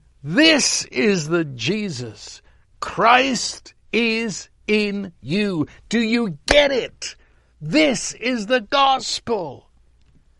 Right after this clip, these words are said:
It isn't that, that God sort of loved you in some vague kind of way, and if you said the right words and prayed the sinner's prayer, uh, then, then you're okay.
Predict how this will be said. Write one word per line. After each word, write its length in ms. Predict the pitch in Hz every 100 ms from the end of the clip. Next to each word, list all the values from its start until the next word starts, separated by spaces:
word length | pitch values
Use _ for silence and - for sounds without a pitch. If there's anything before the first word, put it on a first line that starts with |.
| _
It 220 | - 240 254
isn't 720 | 269 285 226 247 180 120 - _ - _
that, 240 | 190 190
that 380 | 175 180 147 -
God 420 | 151 196 220 214
sort 380 | 160 170 190 175
of 200 | 170 147
loved 440 | 139 180 220 180 143
you 160 | 165
in 140 | 151 135
some 260 | 160 156
vague 360 | 135 170 208 156
kind 280 | 165 156 156
of 100 | 139
way, 320 | 139 151 175
and 100 | 165
if 140 | 147
you 140 | 151 160
said 340 | - 208 180
the 80 | 175
right 320 | 156 175 156
words 560 | 165 180 160 160 156 156
and 180 | 156
prayed 380 | 135 160 180 185
the 140 | 160 143
sinner's 420 | 170 170 151 139
prayer, 460 | - 127 139 170 - - - -
uh, 140 | 151
then, 380 | 147 170 165 143
then 220 | 151 185
you're 220 | 190 196 226
okay. 520 | 233 254 254 190